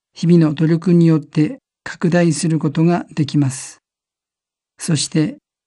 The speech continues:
明るい面を見るには、その本質が素晴らしいと認めることです。このことを自覚することについて、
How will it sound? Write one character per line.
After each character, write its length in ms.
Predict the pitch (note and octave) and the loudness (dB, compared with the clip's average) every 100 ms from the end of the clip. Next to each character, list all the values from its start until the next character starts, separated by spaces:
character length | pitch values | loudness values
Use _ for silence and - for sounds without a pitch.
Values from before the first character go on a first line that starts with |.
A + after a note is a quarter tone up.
| _ | _
明 240 | - F3 E3+ | -8 0 2
る 80 | F3+ | 4
い 120 | F3 | 4
面 320 | E3+ E3 D#3+ | 4 4 4
を 60 | D#3+ | 4
見 140 | D#3 | 4
る 100 | D#3 | 4
に 120 | D3+ | 4
は、 220 | C#3+ C#3+ - _ _ _ _ - | 2 -2 -8 _ _ _ _ -6
そ 140 | F3 | 0
の 100 | D#3+ | 0
本 280 | C#3+ F3 F3 | 2 2 2
質 240 | D#3+ - | 0 -2
が 100 | D#3+ | 0
素 160 | C3+ D#3+ | 0 -2
晴 100 | E3 | 0
ら 120 | E3+ | 0
し 240 | D#3+ E3+ D#3+ | -2 -2 -2
い 40 | |
と 280 | - E3 - _ | -2 -6 -6 _
認 240 | D#3+ C#3+ D#3 | -4 0 2
め 100 | D3+ | 2
る 100 | D3 | 0
こ 120 | C#3 | -2
と 120 | C#3+ | -2
で 120 | C3+ | -2
す。 320 | C3+ - - _ _ _ _ _ _ _ _ _ _ _ | -4 -8 -18 _ _ _ _ _ _ _ _ _ _ _
こ 120 | - F3+ | 0 2
の 100 | F3 | 2
こ 120 | F3 | 2
と 140 | E3+ | 2
を 60 | D#3 | 2
自 160 | C#3+ | 0
覚 220 | D3 E3 - | -2 -4 -4
す 100 | E3+ | -4
る 100 | F3 | -2
こ 100 | D3 | -2
と 140 | E3+ | 2
に 140 | E3 | 2
つ 140 | C#3 D#3 | 2 0
い 100 | C#3 | 0
て、 280 | D3 C#3 | -2 -4